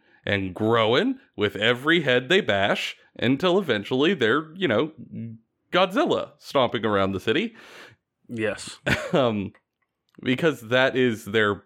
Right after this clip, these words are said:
Speaker 1: biological need. And they will take it out on each other or other people around them. Um, and the orcs are an interesting species because they are, is the way I have heard it described the best, idiot savants.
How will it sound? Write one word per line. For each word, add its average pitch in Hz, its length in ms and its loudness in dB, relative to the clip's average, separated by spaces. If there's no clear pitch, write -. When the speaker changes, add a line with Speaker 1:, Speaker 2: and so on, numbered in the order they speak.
Speaker 1:
biological 101 960 -2
need. 92 420 -6
And 117 300 0
they 180 140 2
will 170 160 2
take 160 240 0
it 147 80 0
out 143 160 2
on 143 100 0
each 170 180 -4
other 143 320 2
or 120 300 0
other 117 200 0
people 120 280 -2
around 95 320 0
them. 160 160 -2
Um, 101 360 0
and 120 360 0
the 135 240 -2
orcs 247 320 0
are 202 100 2
an 156 80 0
interesting 143 520 -2
species 95 640 -6
because 113 400 -2
they 135 160 2
are, 127 440 2
is 120 380 0
the 147 100 -2
way 214 300 2
I 190 140 4
have 135 280 0
heard 143 180 0
it - 120 -10
described 117 440 0
the 104 80 -2
best, 92 480 -4
idiot 123 500 0
savants. - 840 -8